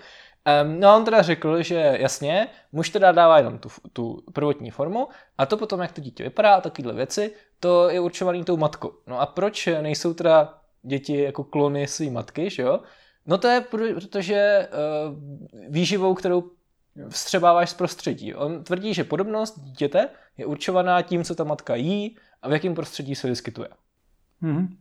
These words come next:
Speaker 2: Takže ten muž dodává jenom ten všeobecný tvar, jo, že to je jako člověk se čtyřmi končetinami a tak dále. A
Speaker 1: A
Speaker 2: ta
Speaker 1: asi,
Speaker 2: žena tomu
Speaker 1: asi třeba jako
Speaker 2: dodává
Speaker 1: duši, že jo?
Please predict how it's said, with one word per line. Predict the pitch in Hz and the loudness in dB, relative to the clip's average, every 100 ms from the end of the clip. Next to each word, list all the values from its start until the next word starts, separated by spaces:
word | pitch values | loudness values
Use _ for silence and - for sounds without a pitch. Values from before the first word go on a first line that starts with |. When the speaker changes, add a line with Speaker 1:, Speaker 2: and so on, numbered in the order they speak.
| - | -4
Speaker 2:
Takže | 160 202 | 0 2
ten | 196 | 2
muž | 190 208 190 | 4 4 2
dodává | 185 185 180 180 | 2 0 0 -4
jenom | 175 175 170 | -4 -4 -4
ten | 170 170 170 160 170 | -4 -2 -4 -8 -14
všeobecný | - 190 165 165 180 175 | -8 -4 -4 -4 -4 -6
tvar, | - 139 170 | -4 -2 0
jo, | 143 | 0
že | 135 147 | -2 -4
to | 147 147 | -4 -4
je | 143 | -4
jako | 139 147 139 135 135 139 135 - _ - - | -6 -4 -4 -4 -8 -12 -14 -18 _ -20 -20
člověk | - 156 143 143 139 139 | -6 -4 0 0 -2 -6
se | - - 143 131 127 131 _ _ _ | -14 -8 -6 -6 -8 -12 _ _ _
čtyřmi | - - 147 139 139 139 135 | -20 -6 -2 -2 -2 -2 -2
končetinami | 139 131 135 139 135 131 131 131 131 | -6 -6 -8 -6 -6 -6 -8 -8 -12
a | 135 131 | -12 -12
tak | 131 127 | -10 -8
dále. | 123 127 190 - _ _ _ - | -6 -6 -8 -12 _ _ _ -2
A | |
Speaker 1:
A | - | 2
Speaker 2:
ta | 156 | 2
Speaker 1:
asi, | 156 | 2
Speaker 2:
žena | 151 | 2
tomu | 160 | 2
Speaker 1:
asi | 147 - | 0 0
třeba | - 175 | 2 2
jako | 170 | 4
Speaker 2:
dodává | 147 | 0
Speaker 1:
duši, | 160 - - 123 113 | -2 -6 -8 -8 -8
že | 120 | -8
jo? | 120 - | -10 -12